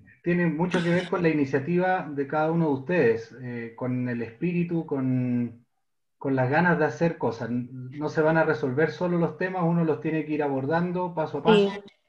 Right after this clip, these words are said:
Speaker 1: Y de todas maneras, yo creo que están en un súper buen escenario. Eh, también conversábamos hoy día de que a lo mejor, y hay que empezar a pensar en, en el largo plazo, a lo mejor el primer evento que ustedes puedan hacer o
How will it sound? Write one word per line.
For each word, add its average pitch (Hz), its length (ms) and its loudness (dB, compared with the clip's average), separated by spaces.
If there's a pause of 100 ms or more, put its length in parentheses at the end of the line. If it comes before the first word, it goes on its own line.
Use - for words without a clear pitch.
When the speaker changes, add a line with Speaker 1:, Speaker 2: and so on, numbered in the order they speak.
(800)
Speaker 1:
Y 127 680 -2 (120)
de 131 80 -8
todas 160 220 2
maneras, 160 400 2 (160)
yo 135 240 -6
creo 143 180 0
que 143 80 0
están 147 260 0
en 143 140 0
un 131 240 0
súper 151 360 -4
buen 147 720 -2
escenario. 151 800 -2 (160)
Eh, 123 520 -8
también 135 280 -2
conversábamos 147 520 0
hoy 139 100 2
día 151 160 2
de 143 120 0
que 135 60 -2
a 135 40 0
lo 135 80 0
mejor, 151 400 -2 (840)
y 143 200 -2
hay 180 80 -2
que - 80 -6
empezar 180 340 -2
a 180 80 -2
pensar 175 360 -2
en, 156 580 -4
en 147 140 -8
el 151 100 -4
largo 180 300 -2
plazo, 127 580 0
a 131 80 -10
lo 131 80 -6
mejor 139 640 -4 (480)
el 127 140 -6
primer 139 300 0
evento 156 440 0
que 139 60 -6
ustedes 139 260 -4
puedan 139 260 -2
hacer 151 480 -2
o 123 440 -6